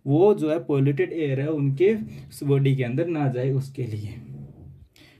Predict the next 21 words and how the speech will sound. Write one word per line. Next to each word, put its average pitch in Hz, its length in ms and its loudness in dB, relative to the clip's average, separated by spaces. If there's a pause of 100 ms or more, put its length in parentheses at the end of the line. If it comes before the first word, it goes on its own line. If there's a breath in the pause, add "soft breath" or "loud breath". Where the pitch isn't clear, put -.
(120)
फिर 147 160 -4
second 143 400 2
part 135 280 0
के 143 60 -2
अंदर, 139 180 4
B 135 180 2
part 139 320 0
के 143 60 0
अंदर 139 160 4
अपने 139 180 2
को 135 120 2
क्यों, 139 260 0
क्या 135 180 -2
पूछा 143 200 0
है? 190 120 0 (360 loud breath)
When 180 300 4
water 147 240 -2
is 190 160 0
heated, 139 300 -2
bubbles 135 480 0
are 147 340 -4